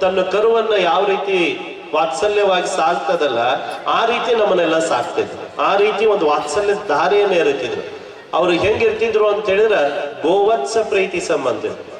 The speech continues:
ಗೋವು ತನ್ನ ಮಗುವಿನ ಮೇಲೆ ಯಾವ ರೀತಿ ವಾತ್ಸಲ್ಯವನ್ನು ತೋರಿಸ್ತದ, ಆ ರೀತಿ ನಮ್ಮ ಮೇಲೆ, ಎಲ್ಲರ ಮೇಲೂ ವಾತ್ಸಲ್ಯದ ಧಾರೆಯನ್ನ ಎರೆದಿದ್ರು. ಅಂತ ಒಂದು ರಾಷ್ಟ್ರ ಸಂತ ಅವ್ರದ್ದು ಜನ್ಮ ಶತಾಬ್ದಿಯನ್ನ ನಾವಿಲ್ಲಿ ಆಚರಣೆ ಮಾಡ್ತೀವಿ.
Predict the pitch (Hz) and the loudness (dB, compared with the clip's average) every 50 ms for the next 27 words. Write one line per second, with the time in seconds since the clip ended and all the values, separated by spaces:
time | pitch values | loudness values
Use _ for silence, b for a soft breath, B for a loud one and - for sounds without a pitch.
0 | - 143 139 151 175 208 220 214 196 147 143 147 185 202 - 175 170 175 175 165 | -12 -6 -2 0 2 4 4 4 4 4 4 2 2 0 0 0 0 0 0 -2
1 | 156 - 151 151 170 202 233 233 220 214 202 214 220 220 190 165 160 - 175 208 | -2 -2 -2 0 2 2 4 4 4 2 2 2 2 2 2 2 2 2 2 2
2 | 220 226 226 214 220 220 196 180 170 170 170 - - 254 - - 254 247 233 220 | 2 2 0 0 0 0 2 2 2 0 0 -2 0 -2 0 2 2 2 2 2
3 | 220 208 - 202 196 190 185 - - 190 185 160 156 139 127 123 - - - - | 0 0 0 0 0 0 -2 -2 -2 -2 0 0 0 0 0 0 -2 -6 -8 -10
4 | - - - - - 135 151 175 196 196 208 208 - - 214 202 165 139 - - | -12 -14 -12 -6 -4 -2 0 0 2 2 2 0 0 2 2 2 2 2 0 -2
5 | - - - 139 139 143 143 139 151 160 160 143 127 - 135 156 175 180 180 180 | -6 -6 -2 -2 0 0 2 2 2 2 2 2 0 0 2 2 2 2 2 0
6 | 175 180 180 160 139 131 131 - - - - 151 156 147 147 139 127 123 117 117 | 2 2 2 2 2 0 0 -2 -2 -2 0 0 2 2 2 0 0 0 0 0
7 | 127 127 131 131 127 123 123 113 101 - - 110 110 - - - - 143 165 175 | 2 2 2 2 0 0 0 0 0 0 -2 -4 -4 -4 -6 -4 -2 0 0 0
8 | 170 220 220 220 214 202 190 - 165 170 151 131 123 - 120 123 123 123 - 123 | 2 2 2 4 4 2 2 2 2 2 2 2 2 0 0 0 0 0 -2 -2
9 | 127 123 120 - - - 87 80 - - - - - - - - B B B B | -4 -4 -4 -4 -4 -4 -4 -6 -8 -6 -6 -6 -8 -8 -12 -16 B B B B
10 | B B B 139 156 185 214 208 202 170 139 131 131 - - - - 135 139 156 | B B B 0 2 4 4 4 4 4 4 4 2 0 -2 -4 -2 -2 -2 -2
11 | 165 175 165 - - - - 135 135 135 135 - 135 135 135 135 131 131 120 117 | 0 -2 -2 -2 -2 -4 -2 0 0 0 0 0 0 0 0 0 0 0 2 2
12 | 113 113 104 101 98 95 - - 120 107 101 104 101 92 92 90 85 - - - | 2 2 2 0 0 -2 0 0 -2 0 0 0 0 0 -2 -4 -6 -6 -8 -10
13 | - - | -12 -12